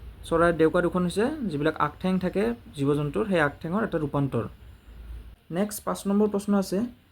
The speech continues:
ঠাণ্ডা ঠাইত থকা জন্তুবোৰৰ দেহত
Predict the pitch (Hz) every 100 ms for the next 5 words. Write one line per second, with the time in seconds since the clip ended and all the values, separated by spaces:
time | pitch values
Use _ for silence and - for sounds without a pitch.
0 | _ _ 202 202 214 233 - 185 185 -
1 | - 165 139 170 233 _ _ _ - 147
2 | 165 202 208 214 220 175 143 143 170